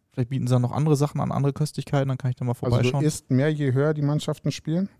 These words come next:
Speaker 1: Ja, da, da hält
Speaker 2: Mhm.
Speaker 1: man sich ja auch manchmal länger am Platz auf,
Speaker 2: Mhm.
Speaker 1: ne? Es gibt mehr Vorprogramm.
Speaker 2: Okay.
Speaker 1: Mehr Nachspielzeit vielleicht, weil's interessanter ist.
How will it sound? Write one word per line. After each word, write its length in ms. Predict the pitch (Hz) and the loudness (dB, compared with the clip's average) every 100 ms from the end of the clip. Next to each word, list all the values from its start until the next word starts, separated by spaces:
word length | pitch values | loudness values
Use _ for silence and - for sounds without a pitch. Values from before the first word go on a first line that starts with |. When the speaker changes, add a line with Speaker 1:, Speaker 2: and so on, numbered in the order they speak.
| _ _ _ _ _ _ | _ _ _ _ _ _
Speaker 1:
Ja, 320 | 120 143 226 - | 2 4 2 0
da, 140 | 131 | 0
da 160 | 82 120 | 4 6
hält 140 | 117 | 8
Speaker 2:
Mhm. 40 | 143 | 6
Speaker 1:
man 80 | |
sich 140 | 139 127 | 4 6
ja 60 | 120 | 6
auch 40 | |
manchmal 300 | 127 135 131 | 6 4 4
länger 180 | 127 135 | 4 4
am 100 | 123 | 4
Platz 240 | 139 - | 2 2
auf, 120 | 117 120 | 0 2
Speaker 2:
Mhm. 60 | |
Speaker 1:
ne? 180 | 120 135 139 _ _ _ | 2 2 0 _ _ _
Es 100 | - | -16
gibt 140 | - 120 | -8 0
mehr 140 | 117 | 2
Vorprogramm. 640 | 107 123 127 127 110 113 117 _ | 4 4 4 0 0 -2 -4 _
Speaker 2:
Okay. 360 | 120 113 127 139 - - | -8 -4 -4 -4 -8 -4
Speaker 1:
Mehr 160 | 120 | 2
Nachspielzeit 540 | 120 127 - 131 127 120 | 2 2 0 0 0 0
vielleicht, 460 | 127 117 123 - | 0 0 0 -2
weil's 140 | 120 113 | -4 -2
interessanter 560 | 120 123 120 127 120 | -4 -2 0 0 0
ist. 220 | 120 - | -2 -6